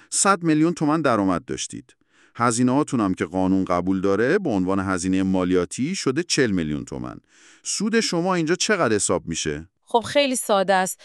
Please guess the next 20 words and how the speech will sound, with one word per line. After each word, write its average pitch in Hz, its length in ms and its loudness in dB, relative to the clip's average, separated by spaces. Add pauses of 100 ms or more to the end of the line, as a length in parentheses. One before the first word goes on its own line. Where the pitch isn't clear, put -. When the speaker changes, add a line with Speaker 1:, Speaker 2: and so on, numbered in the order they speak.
(140)
Speaker 2:
صد 233 400 0
میلیون 214 400 2
درآمد 196 800 2
منهای 208 640 2
چهل 190 300 2
میلیون 180 400 0
هزینه 170 580 0
قابل 156 400 0
قبول 170 460 2 (320)
می‌شه 240 200 0
شصت 240 460 0
میلیون 190 360 2
تومان. 143 540 0 (380)
این 330 120 2
شصت 240 500 0
میلیون 233 360 2
می‌شه 247 220 0
سود 262 360 0 (140)
ابرازی 165 640 0
شما 139 480 -4